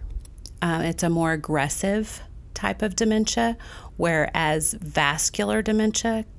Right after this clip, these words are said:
can last for many, many years. Um, vascular dementia is a blood flow dementia. Um, it's a lack of blood flow to the brain. Um, that,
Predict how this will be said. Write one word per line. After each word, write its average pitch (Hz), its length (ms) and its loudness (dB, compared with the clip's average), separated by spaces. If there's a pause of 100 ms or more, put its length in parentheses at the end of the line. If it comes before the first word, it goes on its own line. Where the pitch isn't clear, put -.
can 180 280 0
last 165 480 2
for - 260 -2
many, 156 760 2
many 147 260 2
years. 139 640 -4 (580)
Um, 151 480 2 (460)
vascular 175 720 4
dementia 170 460 2
is 160 180 0
a 170 60 0
blood 180 400 0
flow - 540 -4 (200)
dementia. 147 600 -2 (420)
Um, 156 420 2
it's 151 200 -4
a 156 60 -2
lack 151 480 0
of 156 200 -8
blood 160 300 0
flow 156 360 0
to 156 320 -2
the 143 100 -2
brain. 160 640 0 (440)
Um, 151 380 2
that, 143 400 0